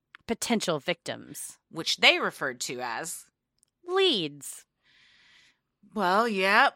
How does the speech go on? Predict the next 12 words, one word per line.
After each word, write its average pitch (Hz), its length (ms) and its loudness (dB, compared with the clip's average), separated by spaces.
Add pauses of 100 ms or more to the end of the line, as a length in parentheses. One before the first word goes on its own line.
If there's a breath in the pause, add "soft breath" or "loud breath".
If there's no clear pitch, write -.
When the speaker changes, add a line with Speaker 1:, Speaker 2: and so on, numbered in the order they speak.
Speaker 2:
one 202 320 4
person's 220 760 0 (100)
trash 247 440 8
is 196 120 -2
another 214 300 2
<laughs> - 0 -
person's 262 520 2
treasure. 226 520 6 (120)
One 240 200 2
Speaker 1:
One 196 180 6
Speaker 2:
person's 226 380 4
Speaker 1:
person's 180 40 -4